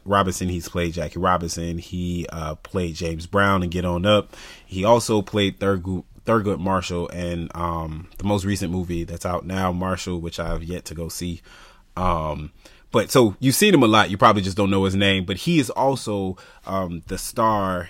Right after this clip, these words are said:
in the Black Panther. He's playing the, the character. He's playing Black Pa-, Black Panther. I believe his character, the character's name is, like, Chala or something like that. Um, but I'm, I'm toasting to him this week because,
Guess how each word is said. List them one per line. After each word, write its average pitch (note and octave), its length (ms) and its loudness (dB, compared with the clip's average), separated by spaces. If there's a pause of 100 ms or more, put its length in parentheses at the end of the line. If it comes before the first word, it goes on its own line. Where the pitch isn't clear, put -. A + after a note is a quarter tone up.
(160)
in F#2 600 -4 (1120)
the G#2+ 80 -4
Black G2+ 320 -4
Panther. G#2+ 380 -2
He's G#2+ 260 -4
playing G2 420 -4
the, F2 260 -6
the F#2 80 -14
character. G2+ 440 -2
He's F2+ 160 -12
playing G2 240 -4
Black F#2 240 -6
Pa-, F#2+ 140 -6 (140)
Black F2+ 300 -8
Panther. F2+ 300 -6
I - 20 0
believe F#2+ 240 -4
his F#2 240 -8 (400)
character, G2 400 -4
the F2 60 -10
character's F#2+ 400 -2
name F2+ 260 -4
is, E2 160 -10
like, E2 220 -8
Chala E2 580 -2
or D#2 40 -10
something E2 280 -8
like D#2+ 220 -8
that. D#2 260 -10 (320)
Um, E2 640 -2 (340)
but C3 300 4 (100)
I'm, A#2 240 2 (140)
I'm A#2 160 -4
toasting F3+ 320 2
to B2 80 0
him A#2 220 2
this G#2 200 0
week F#2+ 240 -6
because, F#2+ 800 0